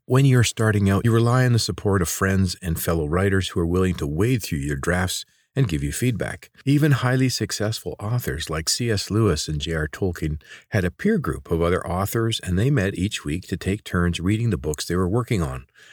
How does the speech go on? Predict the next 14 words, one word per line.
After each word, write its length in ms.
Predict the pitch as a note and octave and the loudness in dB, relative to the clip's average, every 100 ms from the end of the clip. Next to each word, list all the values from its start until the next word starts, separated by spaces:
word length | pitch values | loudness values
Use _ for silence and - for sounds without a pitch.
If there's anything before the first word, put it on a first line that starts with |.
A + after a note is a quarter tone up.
| _ | _
Their 160 | A#2 C3 | 2 4
group 320 | G#2+ G#2 - | 4 4 4
was 120 | F#2 | 0
called 380 | - - E2 D#2 | 0 -2 0 0
the 80 | F2 | -2
Inklings, 640 | G2 G#2 - C2+ - - - | 0 0 -2 -8 -8 -10 -4
and 100 | F#2 | 0
they 60 | F#2 | 2
had 180 | F#2+ | 0
no 160 | G2 C3+ | 2 2
rules, 540 | G#2+ F#2 G2 G2+ F#2+ | 4 6 6 4 2
officers, 480 | E2+ E2+ - - D#2 | 0 -4 -4 -4 -4
or 60 | D#2+ | -2
agendas. 640 | D#2 A2 B2+ G#2+ G#2 - | -2 0 2 4 2 0